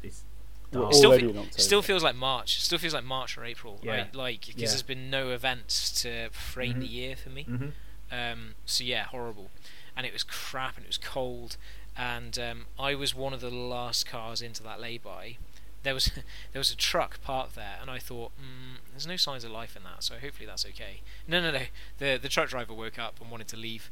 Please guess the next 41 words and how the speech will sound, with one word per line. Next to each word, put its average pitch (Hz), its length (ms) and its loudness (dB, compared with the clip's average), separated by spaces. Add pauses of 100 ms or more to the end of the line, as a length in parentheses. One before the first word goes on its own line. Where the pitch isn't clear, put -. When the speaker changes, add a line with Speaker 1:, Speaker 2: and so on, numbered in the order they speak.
(380)
Speaker 3:
and 110 280 -4
so, 117 440 2
like, 117 320 -4 (180)
there 123 100 -2
was - 100 0
a 123 60 -4
lot 135 320 0
of 120 80 -2
<laughs> - 140 8
shimmying 113 480 2
going 110 260 -6
on 107 200 -6
on 117 60 -6
a 120 40 -6
main 117 240 -4
road 113 280 -4
where 110 80 -6
there's 104 160 -4
a 101 40 -6
lot 120 380 -4
of - 160 -6 (180)
busy 120 220 -4
traffic. - 540 -6 (420)
Speaker 1:
Do 110 180 -4
you 196 80 4
Speaker 3:
Um, 196 40 2
Speaker 1:
think 233 180 0
that 202 180 2
guy 175 240 2
that - 180 -6
sat - 220 -2
in 147 80 -6
the 143 80 -2
truck - 340 -2
suddenly 131 380 -2
woke 131 300 0
up 147 100 -2
and 117 100 -2
found 131 260 2
himself 135 360 2
just 123 180 0